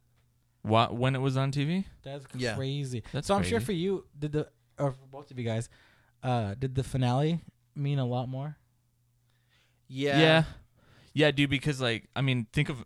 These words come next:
Speaker 1: both, I think both The Office and Fr-, well, okay, sorry, The Office is nine seasons, Friends is ten seasons.
Speaker 2: Mm-hmm.
Speaker 1: That's at least nine or ten years,
Speaker 2: Yeah.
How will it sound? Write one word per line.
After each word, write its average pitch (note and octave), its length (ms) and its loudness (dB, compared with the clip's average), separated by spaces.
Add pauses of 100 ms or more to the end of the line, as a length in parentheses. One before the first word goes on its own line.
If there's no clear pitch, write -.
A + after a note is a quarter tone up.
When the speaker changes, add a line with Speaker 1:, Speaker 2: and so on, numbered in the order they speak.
Speaker 1:
both, C3+ 340 2
I C3 80 0
think D#3+ 180 2
both D3 220 0
The A#2+ 100 -2
Office A2 500 0
and A2+ 280 -2
Fr-, - 160 -12 (280)
well, C#3 120 6
okay, C3 180 2
sorry, A#2 220 2
The G#2+ 60 0
Office C#3 260 4
is B2 100 -6
nine A2 260 0
seasons, C3 340 -6
Friends A2 280 -4
is F2+ 120 -12
ten F#2 280 -8
seasons. C#3+ 460 -8
Speaker 2:
Mm-hmm. A2+ 200 -6 (280)
Speaker 1:
That's A#2+ 420 -2
at G#2+ 220 -2
least A#2+ 460 -4
nine G#2+ 240 0
or G#2 80 0
ten G2+ 200 -2
years, A2 440 -4
Speaker 2:
Yeah. A#2 120 -8